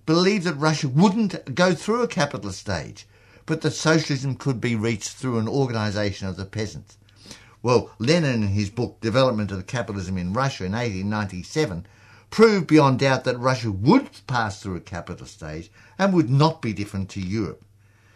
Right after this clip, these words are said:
So, said Lenin, if you dismiss the industrial growth of the eighteen nineties and eighties and nineties,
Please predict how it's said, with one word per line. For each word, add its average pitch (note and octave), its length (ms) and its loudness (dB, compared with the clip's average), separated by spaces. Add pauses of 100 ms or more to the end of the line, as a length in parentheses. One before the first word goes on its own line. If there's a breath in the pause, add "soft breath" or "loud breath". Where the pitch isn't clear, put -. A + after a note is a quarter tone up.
(420 soft breath)
So, E3 320 6
said A2+ 240 0
Lenin, A#2 320 2
if G2+ 140 -4
you A2 80 0
dismiss A2+ 460 2
the C#3 100 0
industrial C3 460 2
growth C3+ 340 2
of A2 120 -4
the A2 120 -2
eighteen A#2 540 -2
nineties B2 440 -2
and G2 240 -4
eighties A2 460 -4
and F#2 160 -2
nineties, D3 460 -2